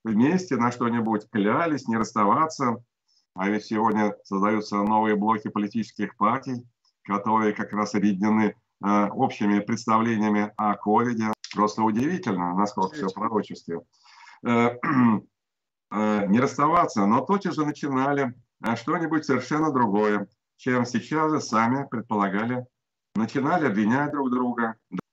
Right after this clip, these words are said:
Speaker 1: Начались пожары, начался голод. Все и все погибало. Язва росла и подвигалась дальше и дальше. Я дальше уже досчитывать не буду.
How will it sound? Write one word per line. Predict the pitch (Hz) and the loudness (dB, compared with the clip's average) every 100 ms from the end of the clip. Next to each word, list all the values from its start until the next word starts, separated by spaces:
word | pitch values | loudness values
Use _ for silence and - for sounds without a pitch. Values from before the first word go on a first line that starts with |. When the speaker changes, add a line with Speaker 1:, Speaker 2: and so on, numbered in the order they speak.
| _ _ | _ _
Speaker 1:
Начались | 95 - 127 131 | -8 0 2 2
пожары, | 127 110 92 117 151 147 135 - | 0 0 2 0 0 -2 -8 -6
начался | 98 95 95 98 87 | -6 -4 -2 -2 0
голод. | 104 139 147 143 _ _ _ _ _ _ _ | 2 2 0 -4 _ _ _ _ _ _ _
Все | - - - - 123 156 165 - _ _ _ _ _ - | -20 -20 -14 0 2 2 0 -6 _ _ _ _ _ -4
и | 104 | -4
все | 92 - 113 135 - _ | -2 -2 0 0 -6 _
погибало. | 113 107 95 92 90 87 85 _ _ | -2 0 2 2 2 -2 -6 _ _
Язва | 92 113 120 110 104 | -2 2 2 2 2
росла | 104 101 107 131 151 - _ - | 0 0 0 0 -2 -10 _ -14
и | |
подвигалась | 104 95 98 101 95 95 87 | -8 -4 -2 0 -2 -2 -4
дальше | 98 131 147 - 113 | -4 -2 -6 -10 -10
и | 123 | -6
дальше. | 117 90 87 87 90 87 - _ _ - - _ | -2 0 -2 -4 -6 -8 -10 _ _ -20 -20 _
Я | 95 120 | 0 2
дальше | 113 107 104 | 2 0 0
уже | 101 | 2
досчитывать | 101 98 104 101 98 | 0 -2 -2 -2 0
не | - | 0
буду. | 104 | 0